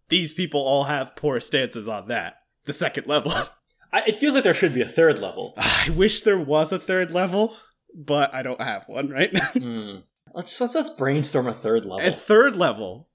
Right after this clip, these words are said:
Speaker 1: This movie doesn't have any songs in it. What the fuck is that
Speaker 2: Oh.
Speaker 1: bullshit? <laughs>
Speaker 2: It is not, like, a direct adaptation. It is a taking the story and sort of putting it in a different context.
Speaker 1: My
Speaker 2: Is my
Speaker 1: understanding,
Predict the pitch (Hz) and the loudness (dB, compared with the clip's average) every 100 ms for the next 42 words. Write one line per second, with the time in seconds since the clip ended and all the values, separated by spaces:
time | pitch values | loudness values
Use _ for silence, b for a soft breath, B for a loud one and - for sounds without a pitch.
0 | _ - 202 185 202 190 175 170 165 160 | _ -6 -4 0 -2 0 -2 0 0 0
1 | 139 123 156 151 117 101 - - _ _ | -2 -2 -2 0 -4 -10 -16 -20 _ _
2 | 185 180 185 190 185 208 220 - 123 - | -4 -4 -2 0 6 6 6 2 0 2
3 | - - - - _ - 202 196 247 226 | 2 0 -4 -14 _ -6 -4 0 0 0
4 | 156 127 131 139 139 - 139 131 117 - | 0 0 2 2 0 -2 -2 0 -2 -6
5 | - 127 - 190 196 - 143 139 135 123 | -6 -4 -2 -4 -6 -6 -2 0 0 0
6 | 131 123 110 101 _ _ _ - 170 175 | -2 -2 -4 -10 _ _ _ -4 -2 -2
7 | 160 139 156 139 135 120 117 123 - - | -6 -4 -2 2 2 0 -4 -8 -8 -2
8 | 139 127 127 - 123 113 123 120 117 101 | -2 -2 -8 -10 -10 -8 -10 -8 -12 -12
9 | - - 120 113 92 110 - - - _ | -16 -10 -8 -8 -10 -12 -12 -14 -16 _
10 | - 156 160 170 190 208 220 127 151 104 | -12 -6 -4 -4 -4 -4 -4 -2 -2 -2
11 | 85 95 | -8 -10